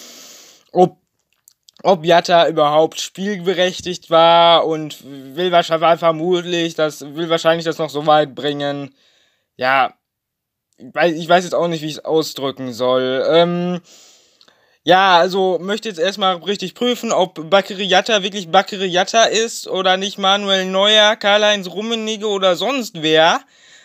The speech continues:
Äh, und, ähm, mal ganz ehrlich an diesen Oberpfei-, ähm, diese Ober-, dieser O-, diese Oberpfeife da vom, äh, ersten F C Nürnberg.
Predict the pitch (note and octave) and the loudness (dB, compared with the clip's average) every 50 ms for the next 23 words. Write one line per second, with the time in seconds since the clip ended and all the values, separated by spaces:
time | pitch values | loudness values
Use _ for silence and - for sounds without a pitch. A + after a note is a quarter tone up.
0 | _ _ - - F#3 G#3 G3+ G3+ G3 G3 F#3+ G3 G3+ _ _ _ _ _ _ _ | _ _ -4 0 2 4 6 8 8 8 6 6 2 _ _ _ _ _ _ _
1 | _ _ _ _ _ _ _ - - - - - - - _ _ _ _ _ _ | _ _ _ _ _ _ _ -20 -16 -16 -16 -16 -16 -20 _ _ _ _ _ _
2 | - - G3 G3+ G#3 G3+ G3 - - D#3+ G3 G3 F#3+ F#3+ F#3+ F#3+ F#3+ F#3+ F#3+ G3 | 2 2 2 4 2 0 -2 -2 -2 0 2 2 2 0 -2 -2 -2 2 2 4
3 | G#3+ A3+ G3 G#3+ A#3 A#3 G3+ D#3+ E3 F#3+ G3 G3+ G3 F#3 F3 E3 D#3 D#3+ C#3+ E3 | 4 4 4 2 0 0 0 0 2 4 4 4 4 2 0 -2 -4 -4 -4 -4
4 | E3 D#3 E3 E3 D3 D#3 E3+ E3+ - - E3+ E3+ D#3+ E3+ E3 D#3+ D#3 D#3 D#3 D3+ | -4 -6 -10 -10 -10 -10 -10 -10 -6 -4 -4 0 2 4 4 6 6 6 6 6
5 | D3+ D3+ D3 D3 D3 D3 D3 _ _ _ _ _ - F3 D#3+ D#3+ E3 E3 E3 C#3+ | 6 4 6 4 4 2 0 _ _ _ _ _ -2 0 2 4 4 4 2 0
6 | C#3 D#3+ D#3 D3+ D3 D3 C#3+ C#3+ D3 D3 C#3+ D3+ C3 D#3+ D3 D#3 D3 D3 C#3+ C#3+ | 0 -2 -2 -4 -4 -6 -10 -12 -12 -8 -6 -6 -6 -2 0 2 4 4 6 6
7 | C#3 C#3 C#3 C3+ - - _ _ _ _ _ C3+ D3 D3+ C#3+ D#3 D3 - D3 D#3 | 6 4 4 2 0 -4 _ _ _ _ _ -18 -14 -8 -2 -2 -2 0 -2 -4
8 | D#3 D#3 D3 C#3+ D3 B2 D3 C#3 D3+ C#3+ C3+ _ - - D3+ D3+ D#3 C#3+ - D#3 | -6 -6 -6 -6 -4 -4 0 2 2 2 2 _ -2 0 2 2 2 0 -2 -4
9 | D3+ C#3+ C#3+ C#3 C#3+ C#3 - D#3 C#3+ C#3+ C3+ B2+ D3 D3+ D3 C#3+ C#3 C#3 B2+ G#2+ | -2 2 4 4 4 4 2 -4 -6 -6 -4 -4 -2 0 0 0 0 0 0 0
10 | C#3 D3 D3 C#3+ - - D3 C#3 D3 C#3+ - - - C3+ C3+ C#3 C#3+ C#3 C#3 C3 | 0 0 -2 -2 -6 -12 -10 -10 -10 -10 -10 -10 -10 -8 -6 -4 -4 -4 -4 0
11 | C3+ C3+ C3+ C3+ C3 B2+ - | 4 6 6 6 6 4 0